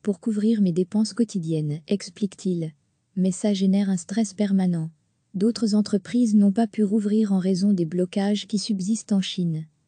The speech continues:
Eric Liu, propriétaire du bar pizzeria Mao Mao Chon niché dans les ruelles du vieux Pékin, fait grise mine. Les clients ne peuvent plus accéder à son établissement,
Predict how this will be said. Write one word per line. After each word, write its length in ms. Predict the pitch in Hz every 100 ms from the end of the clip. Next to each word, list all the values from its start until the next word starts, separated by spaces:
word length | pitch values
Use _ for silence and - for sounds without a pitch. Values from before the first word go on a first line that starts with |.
| _ _ 196
Eric 280 | 196 208
Liu, 320 | 196 180 185 226 _
propriétaire 720 | - 220 - 220 196 220 226
du 100 | 180
bar 300 | 170 185 196
pizzeria 560 | - 220 185 208 185 180
Mao 200 | 190 214
Mao 220 | 214 196
Chon 280 | 180 - 196
niché 460 | 196 190 - 185 214 -
dans 160 | 180 180
les 140 | 175
ruelles 320 | 185 202 208
du 100 | 175
vieux 180 | 165 190
Pékin, 480 | 190 185 - 190 220 _
fait 220 | - - 208
grise 340 | 196 233 208
mine. 380 | 185 160 156 151 - -
Les 140 | 170
clients 360 | 180 208 233 247
ne 100 | 202
peuvent 260 | 196 175
plus 260 | - 240 226
accéder 460 | 220 - 208 220
à 80 | 214
son 180 | 175 175
établissement, 760 | 180 202 190 185 - 190 180